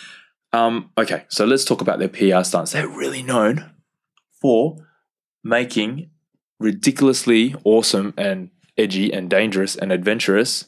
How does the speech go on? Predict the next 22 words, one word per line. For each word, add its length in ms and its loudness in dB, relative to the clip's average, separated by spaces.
P 140 2
R 120 2
stunts. 440 -4
One 200 2
example 640 2
is, 560 -4
um, 520 -6
I 400 -20
think 180 -2
it 40 4
was 240 2
two 220 0
thousand 360 0
and 220 -4
twelve, 880 2
where 560 2
this 220 0
guy, 500 2
who 120 2
was 200 0
a 20 -4
s-, 220 -6